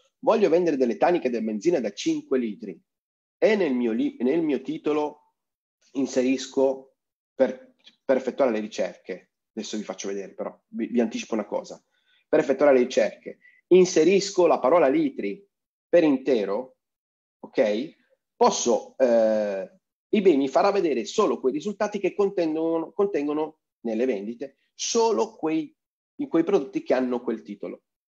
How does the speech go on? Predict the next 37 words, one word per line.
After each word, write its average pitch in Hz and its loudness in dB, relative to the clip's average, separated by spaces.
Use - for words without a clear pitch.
Ok? 131 -4
Nello 214 4
specifico, 113 -4
perciò 143 0
il 151 -2
venduto 143 -4
che - -14
andrò 110 -6
a 113 -2
verificare 151 -4
sarà 180 0
sulla 190 2
base 147 2
di 139 -6
quelle 135 2
parole 120 0
che 113 -10
ho 110 -4
inserito. 101 -10
Ok? 196 -8
La 208 0
cosa 226 0
più - -4
importante 131 -6
da 113 -4
fare 117 -4
è 196 0
essere 156 -2
il 165 -8
più 254 0
precisi, 147 -4
più 113 -6
preci-, - -8
il 117 -4
più 214 -8
preciso 110 -8
precisi, 104 -12